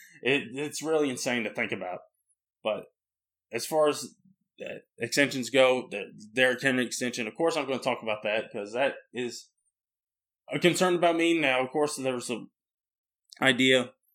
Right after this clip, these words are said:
that the Titans and him weren't going to hammer out an extension by the time the deadline rolled around.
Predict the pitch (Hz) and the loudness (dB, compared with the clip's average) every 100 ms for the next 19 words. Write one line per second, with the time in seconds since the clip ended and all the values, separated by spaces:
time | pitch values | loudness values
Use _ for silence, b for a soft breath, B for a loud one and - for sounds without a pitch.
0 | _ _ - 117 - 135 131 123 120 120 | _ _ -4 -4 -2 -6 -6 -6 -6 -6
1 | - _ 123 123 120 - _ _ _ _ | -10 _ -8 -6 -6 -10 _ _ _ _
2 | _ _ _ _ 151 165 156 151 143 127 | _ _ _ _ 0 0 0 -2 -2 0
3 | 131 143 139 113 135 131 - 113 - 120 | 4 4 4 2 2 2 -2 -8 -6 -8
4 | 117 117 110 117 107 - 120 104 113 113 | -6 -6 0 0 0 -2 -6 -4 -6 -6
5 | 110 110 110 104 104 104 147 151 147 | -6 -6 -6 -6 -6 -2 0 2 0